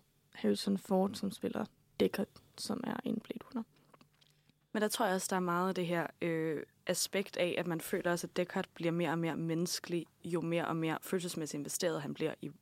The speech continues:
Speaker 2: Rachel, og selvom han selvfølgelig er et menneske, er der også den her sådan, øhm, den, den velfungerende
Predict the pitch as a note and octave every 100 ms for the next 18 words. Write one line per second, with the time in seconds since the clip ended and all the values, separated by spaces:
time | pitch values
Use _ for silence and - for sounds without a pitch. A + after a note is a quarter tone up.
0 | - E3 E3 - - - D#3+ D3+ D3+ -
1 | - D#3+ - - - - - - G3 G3
2 | F#3+ F3+ F#3 - F3+ E3 F3 - F3+ E3+
3 | D#3+ - E3+ E3 - E3+ D#3+ D#3+ D3+ -
4 | - - - _ _ _ _ _ _ _
5 | - - F3+ E3+ - - F3 E3+ F3+ F3
6 | G3+ F3 D#3+ E3